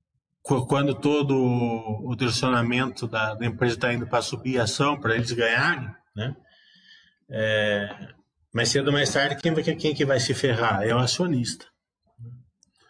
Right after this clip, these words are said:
Então, tudo isso você não pega de uma hora pra outra. Por isso que a filosofia da Baster ponto com é muito interessante. Porque você tem aquele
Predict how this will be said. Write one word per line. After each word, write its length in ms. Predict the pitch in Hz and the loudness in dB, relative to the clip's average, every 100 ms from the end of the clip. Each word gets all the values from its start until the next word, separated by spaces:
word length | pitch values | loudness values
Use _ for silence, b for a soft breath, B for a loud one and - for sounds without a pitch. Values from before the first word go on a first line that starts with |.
| b b b b - | b b b b -2
Então, 180 | 190 | 0
tudo 260 | 190 220 208 | 2 2 2
isso 240 | 202 220 | 2 2
você 60 | 226 | 2
não 160 | 226 208 | 2 2
pega 320 | 196 202 196 | 2 2 2
de 80 | 170 | 2
uma 120 | 151 | 2
hora 200 | 143 131 | 2 2
pra 140 | 135 | 2
outra. 280 | 123 123 123 | 2 2 -2
Por 160 | - 185 | 0 0
isso 160 | 190 | 2
que 80 | - | 0
a 80 | 165 | 0
filosofia 520 | 160 143 143 127 139 | 2 2 2 2 0
da 120 | 131 | 2
Baster 380 | 123 127 113 123 | 2 0 0 -6
ponto 240 | 127 117 | -6 -6
com 160 | - 143 | -2 -2
é 40 | |
muito 260 | 151 160 175 | 0 0 0
interessante. 720 | 160 175 190 - 143 131 - - b b b b b b _ | 0 0 0 0 -2 -4 -8 -16 b b b b b b _
Porque 320 | 131 127 123 147 | -2 0 0 2
você 880 | 151 139 - 151 151 147 143 127 123 | 2 0 -2 0 2 2 2 0 0
tem 180 | 156 170 | 0 2
aquele 460 | 165 135 123 110 | 2 2 2 0